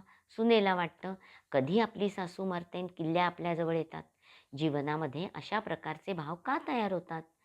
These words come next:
याचं कारण वळण नाही, प्रेम नाही, श्रद्धा, निष्ठा, आज्ञापालन काहीच गोष्टी नाही. भगवंतांनी सुग्रीवाची चांगली कान उघडणी केली.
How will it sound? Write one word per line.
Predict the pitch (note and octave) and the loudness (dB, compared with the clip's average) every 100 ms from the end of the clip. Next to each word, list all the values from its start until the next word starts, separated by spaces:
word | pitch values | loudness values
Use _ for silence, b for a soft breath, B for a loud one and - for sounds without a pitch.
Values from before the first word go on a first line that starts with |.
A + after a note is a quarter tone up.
| b b b - | b b b -4
याचं | D3 C#3+ G3 | -4 0 -2
कारण | F#3 D3+ B2 C3+ A3+ - b - | 0 -4 -2 -2 -2 -6 b -2
वळण | C3+ D3+ G3+ C3 | 2 4 2 0
नाही, | A#2+ A#2 _ _ _ _ | -4 -10 _ _ _ _
प्रेम | C#3 F3+ A3 | 0 2 0
नाही, | C3+ - _ _ _ | -2 -8 _ _ _
श्रद्धा, | - F#3+ G#3+ C3+ B2+ C#3 C3+ | -4 4 4 4 -4 -4 -4
निष्ठा, | C#3+ G3 - - C#3 | -2 -2 -4 -12 -12
आज्ञापालन | C#3 C3 B2 F3+ A3 - C#3+ C3 B2+ B2+ b b b - | -4 -4 -2 0 0 -2 -4 -4 -6 -8 b b b -4
काहीच | D#3+ C3 G#3 - - | -4 -2 -4 -4 -2
गोष्टी | C4+ A#3+ - | -2 -2 -6
नाही. | C3+ A#2 - _ b b b b | -10 -10 -18 _ b b b b
भगवंतांनी | C3+ B2 D#3 F3+ E3+ D3+ E3 | -6 -2 -2 -2 -2 -2 -2
सुग्रीवाची | G3 D3+ C3 E3 D#3+ D3+ F#3+ | -4 -4 -2 0 0 -2 -6
चांगली | - E3+ B2 C#3 G3+ _ | -8 -6 -4 -6 -8 _
कान | D#3 D#3 F3+ | -4 -2 -2
उघडणी | A2 B2 C3 F#3+ | -4 -8 -2 -4
केली. | F#3 - D#2+ | -4 -14 -18